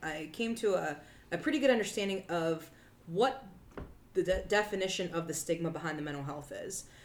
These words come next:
So stigma is whenever you see someone in a negative way because of mental hil-, illness. Discrimination is when someone treats you in a negative way because of mental health.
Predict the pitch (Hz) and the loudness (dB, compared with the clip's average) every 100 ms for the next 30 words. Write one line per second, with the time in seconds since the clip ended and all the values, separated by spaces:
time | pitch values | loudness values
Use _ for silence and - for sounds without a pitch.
0 | - - - 226 214 190 180 151 - - | -20 -8 0 4 6 6 4 0 -4 2
1 | 269 269 370 330 294 254 240 214 208 190 | 6 8 8 6 4 4 4 4 2 2
2 | 208 208 202 - 226 233 208 202 180 175 | -2 -2 -2 -2 -2 2 2 2 2 2
3 | 170 170 185 180 175 180 160 143 196 254 | 2 2 2 2 0 2 2 2 -2 -4
4 | - - - - - 196 196 - 185 185 | -12 -20 -20 -12 -2 -2 -2 -2 4 4
5 | 190 - 160 165 151 170 165 160 143 147 | 4 0 0 0 0 0 0 -2 -4 -6
6 | - - 156 147 - - - - - - | -8 -8 -6 -6 -8 -10 -8 -8 -8 -8
7 | - - - - 202 - 247 254 240 233 | -10 -18 -4 0 0 4 4 6 4 2
8 | 254 285 277 240 208 214 214 208 202 226 | 2 2 2 2 0 -2 -2 -2 -4 -6
9 | 208 208 185 175 180 190 175 180 170 165 | -4 -2 0 0 0 0 2 2 0 -4
10 | 180 175 214 240 269 277 302 370 - | -2 0 0 2 2 2 0 -2 -8